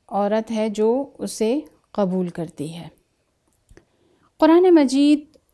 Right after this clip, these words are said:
مہر کے بارے میں بہت خوبصورت طریقے سے اس کے فلسفے کو بتا رہا ہے،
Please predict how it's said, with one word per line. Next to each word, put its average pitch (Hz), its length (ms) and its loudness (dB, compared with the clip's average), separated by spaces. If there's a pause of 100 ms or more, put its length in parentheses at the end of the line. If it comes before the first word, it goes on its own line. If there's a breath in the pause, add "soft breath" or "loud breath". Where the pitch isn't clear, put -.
(220)
مہر 277 440 0
کے 262 120 0
بارے 196 340 -2
میں 214 260 -4 (1400)
بہت 277 320 -4
خوبصورت 240 920 -6 (340)
طریقے 214 580 -2
سے 214 360 -6 (680 soft breath)
اس 254 140 -4
کے 294 100 0
فلسفے 214 640 -6
کو 214 120 -8
بتا 185 360 -6
رہا 190 280 -6
ہے، 233 120 -8